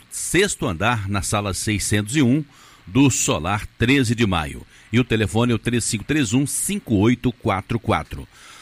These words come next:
Doutor Gerson Matede, muito obrigado pela sua presença e pela sua participação. Um excelente final de semana pro senhor, pros seus familiares e até semana que vem.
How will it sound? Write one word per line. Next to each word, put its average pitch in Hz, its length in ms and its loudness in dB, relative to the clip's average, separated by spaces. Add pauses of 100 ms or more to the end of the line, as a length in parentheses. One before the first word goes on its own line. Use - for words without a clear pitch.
(120)
Doutor 170 360 2
Gerson 151 340 2
Matede, 110 460 2
muito 160 260 2
obrigado 127 460 0
pela 117 180 -2
sua 113 180 0
presença 107 480 0
e 98 40 -4
pela 110 180 0
sua 107 220 0
participação. 131 720 0
Um 165 140 0
excelente 139 680 0
final 151 280 2
de - 80 -8
semana 123 360 2
pro 156 160 0
senhor, 170 340 4
pros 160 160 -6
seus 139 160 0
familiares 170 840 2 (280)
e 160 100 2
até 131 260 2
semana 107 540 2
que 143 120 2
vem. 104 280 4